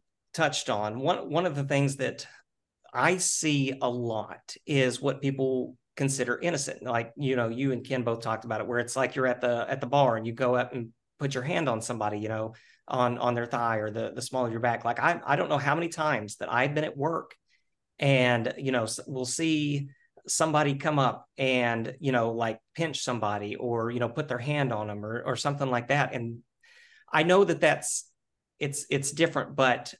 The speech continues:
that's, it's still a horrible thing. Like, you are invading somebody when, when you, when you do that.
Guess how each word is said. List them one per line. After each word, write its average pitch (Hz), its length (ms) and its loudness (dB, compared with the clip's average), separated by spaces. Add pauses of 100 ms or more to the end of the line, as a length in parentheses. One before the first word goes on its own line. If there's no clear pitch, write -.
(120)
that's, 135 380 0
it's 143 160 -2
still 180 440 2
a 139 80 0
horrible 160 520 0
thing. 160 340 -4
Like, 113 200 -6
you 170 140 0
are 185 100 0
invading 139 720 0
somebody 104 720 -6
when, 131 400 -4
when 120 260 -2
you, 113 300 -4 (400)
when 131 160 4
you 127 80 2
do 135 220 2
that. - 360 -6